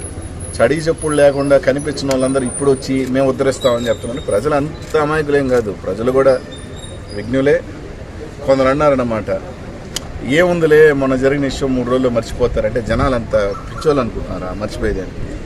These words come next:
ఏములే, గుర్తుంటుంది. వేయాల్సినప్పుడు ఏటు అందరికీ ఏటేస్తారు.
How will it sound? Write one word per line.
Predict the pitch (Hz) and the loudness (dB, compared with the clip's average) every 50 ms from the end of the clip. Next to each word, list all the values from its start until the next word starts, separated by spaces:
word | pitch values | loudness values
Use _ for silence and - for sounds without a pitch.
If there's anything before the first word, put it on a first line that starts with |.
| - - - - - - - - - - - - - - - - 95 98 101 110 123 | -10 -12 -12 -12 -12 -12 -12 -12 -12 -12 -12 -12 -14 -14 -12 -10 -8 -6 -4 -2 0
ఏములే, | 135 139 139 131 127 120 | 0 2 4 4 4 4
గుర్తుంటుంది. | 113 98 92 - 110 104 101 - - 131 123 123 127 123 131 165 208 - - - - - - - - - - - - - - - - - 110 110 | 4 2 -4 -10 -10 -10 -10 -6 -4 -4 -2 0 0 0 0 -2 -6 -8 -10 -12 -12 -12 -12 -12 -12 -12 -12 -12 -12 -12 -12 -12 -12 -8 -6 -2
వేయాల్సినప్పుడు | 117 123 123 123 117 113 123 117 104 110 107 | 0 2 2 2 0 0 -2 -4 -4 -2 -2
ఏటు | 107 117 120 113 - | -2 -2 0 0 0
అందరికీ | 117 110 113 113 120 117 113 113 | 0 0 0 0 0 0 0 -2
ఏటేస్తారు. | 110 113 110 123 110 104 101 - 113 110 135 | -2 -2 0 0 0 0 0 -4 -6 -8 -8